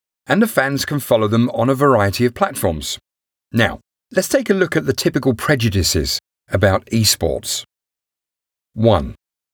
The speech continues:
they're just violent shoot 'em up games. No. There are many different genres of esports.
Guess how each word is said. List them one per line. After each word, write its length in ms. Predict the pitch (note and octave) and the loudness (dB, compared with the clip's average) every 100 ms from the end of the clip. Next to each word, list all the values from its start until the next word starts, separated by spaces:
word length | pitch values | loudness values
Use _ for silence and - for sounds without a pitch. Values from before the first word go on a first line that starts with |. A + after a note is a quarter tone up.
| _ _ - | _ _ -12
they're 380 | B2+ F3+ A3 F#3+ | 0 2 2 0
just 340 | F#3+ F3 - | 0 0 0
violent 480 | F3 G3 G3 F#3 - | 2 2 2 0 -2
shoot 340 | - G3 F3+ | -2 -2 0
'em 120 | G3 | 0
up 120 | A#3 A#2+ | 0 0
games. 440 | A2 F2 - - _ _ _ _ _ _ _ _ | 0 -2 -8 -12 _ _ _ _ _ _ _ _
No. 600 | - E3 G#3 A#3+ F3 D2+ - _ _ _ _ - | -8 -2 0 2 2 -2 -8 _ _ _ _ 0
There 180 | F#3 C4+ | 2 4
are 80 | |
many 200 | G3 G3+ | 4 2
different 400 | C#3+ F#3 - C#3 | 2 0 0 0
genres 400 | G#2+ E3 G3+ C#3+ | 2 4 4 2
of 120 | A#2 G#2+ | 2 0
esports. 600 | G2 - B2 G3 - | -2 0 2 2 -2